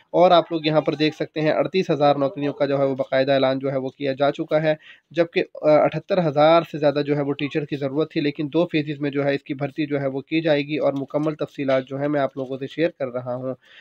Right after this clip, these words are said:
अड़तीस हज़ार नौकरियाँ जो हैं वो फ़िलहाल मेल और फीमेल को दी जाएंगी और उसके अलावा कुछ सीटें रखी जाएंगी जिसका दूसरा फेज जो है वो फरवरी के महीने में स्टार्ट किया जाएगा।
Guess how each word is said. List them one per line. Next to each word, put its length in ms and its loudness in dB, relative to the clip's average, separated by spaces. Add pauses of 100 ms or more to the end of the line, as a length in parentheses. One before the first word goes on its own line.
(240)
अड़तीस 280 -4
हज़ार 240 6
नौकरियाँ 360 0
जो 100 0
हैं 80 0
वो 80 2
फ़िलहाल 380 0
मेल 220 0
और 60 -2
फीमेल 340 -2
को 140 -10
दी 140 -4
जाएंगी 440 2
और 260 2
उसके 240 -4
अलावा 240 4
कुछ 200 -6
सीटें 300 0
रखी 240 -2
जाएंगी 340 0
जिसका 300 -6
दूसरा 280 -6
फेज 260 -4
जो 100 -4
है 80 0
वो 120 0
फरवरी 400 -2
के 100 -8
महीने 300 -6
में 120 -4
स्टार्ट 300 -4
किया 220 -8
जाएगा। 440 -4